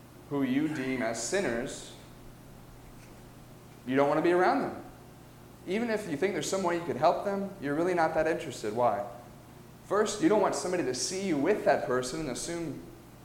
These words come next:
you guys are alike. And secondly, you don't want to somehow allow that person to, like, rub off on you and make you less holy. Uh, so that's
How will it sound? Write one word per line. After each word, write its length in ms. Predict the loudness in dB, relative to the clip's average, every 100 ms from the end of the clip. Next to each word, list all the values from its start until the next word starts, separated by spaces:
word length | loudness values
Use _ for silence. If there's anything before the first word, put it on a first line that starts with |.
| -14 -4
you 100 | 2
guys 260 | 4 4
are 80 | 2
alike. 400 | 2 4 2 0 -4 -14 -18 -20 -20 -18 -18 -10
And 100 | -6
secondly, 340 | 2 2 4 2
you 60 |
don't 140 | 2 2
want 140 | 0
to 80 | -2
somehow 680 | -2 -2 0 2 4 2 -2 -8 -16 -14 -4
allow 320 | 2 6 6
that 260 | 6 4 0
person 480 | -2 -2 -6 -6 -4
to, 100 | -2
like, 140 | -2 2
rub 260 | 4 6
off 260 | 4 2 2
on 240 | 0 0
you 380 | 2 2 0 -2 -8 -16 -18 -8
and 100 | -2
make 240 | 0 0 -2
you 140 | 0
less 220 | 2 0
holy. 320 | 4 4 4 -2 -12 -18 -20 -20 -20 -20 -20 -12 -2
Uh, 140 | 0
so 140 | 2 6
that's 200 | 6